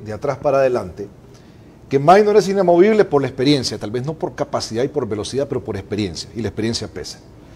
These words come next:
El caso de Meléndez es una sorpresa muy agradable, pero ¿qué me traduce esto a mí? Que él viene siguiendo al fútbol hondureño desde mucho antes incluso del primer acercamiento, porque él lo, él lo olió, él lo sintió, que era el entrenador disponible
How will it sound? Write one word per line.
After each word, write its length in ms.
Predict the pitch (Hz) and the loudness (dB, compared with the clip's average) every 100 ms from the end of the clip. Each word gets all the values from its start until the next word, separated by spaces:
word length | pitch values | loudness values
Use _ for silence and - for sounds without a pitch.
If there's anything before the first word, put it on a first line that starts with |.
| - - - - - - | -20 -20 -20 -20 -16 -2
El 180 | 135 | -2
caso 300 | - 208 208 | 6 6 8
de 60 | 226 | 6
Meléndez 600 | 196 190 240 226 220 - | 6 6 6 4 0 2
es 320 | 196 196 - - - - - | 2 2 -2 -18 -20 -20 -8
una 220 | 180 208 | -2 -2
sorpresa 480 | 196 185 185 185 185 | 0 -2 0 0 0
muy 200 | 170 190 | 0 2
agradable, 580 | 185 165 208 220 123 101 - - | 4 6 6 6 4 -6 -14 -2
pero 300 | 165 160 160 | 2 2 2
¿qué 120 | 220 | 4
me 140 | 254 262 | 6 4
traduce 420 | 247 226 247 247 | 4 4 4 -2
esto 200 | 233 233 | -2 -2
a 20 | |
mí? 200 | 254 247 - - - - - - - | -2 -4 -8 -18 -20 -20 -20 -20 -8
Que 160 | 131 139 | 0 2
él 100 | 165 | 4
viene 240 | 185 190 | 4 4
siguiendo 360 | 180 180 180 143 | 2 0 2 0
al 40 | |
fútbol 280 | 127 160 165 | -2 -4 -4
hondureño 460 | 160 156 120 123 151 - - - - - - | -2 -2 -2 -4 -12 -18 -20 -20 -20 -20 -10
desde 400 | 113 113 104 113 | -8 -8 -8 -6
mucho 420 | 147 269 277 208 | -2 0 2 6
antes 400 | 226 285 277 226 | 6 6 0 -6
incluso 400 | 160 143 240 - | -6 -6 -6 -2
del 100 | 190 | -2
primer 240 | 131 139 170 | 0 0 0
acercamiento, 600 | 170 156 139 143 165 151 | 0 -2 -4 -4 -6 -8
porque 260 | 123 104 | -10 -6
él 80 | 131 | -4
lo, 120 | 139 135 | -4 -4
él 140 | 135 147 | -6 -2
lo 100 | 147 | 0
olió, 340 | 123 135 117 - | 0 -2 -6 -6
él 140 | 139 | -6
lo 80 | 147 | -6
sintió, 500 | 127 120 110 117 98 - - - - - | -6 -10 -10 -10 -12 -14 -18 -20 -20 -10
que 100 | - | -2
era 80 | 143 | 0
el 40 | |
entrenador 420 | 156 151 135 139 131 | 0 -2 0 0 0
disponible 600 | - 131 139 127 92 | 0 0 0 0 -4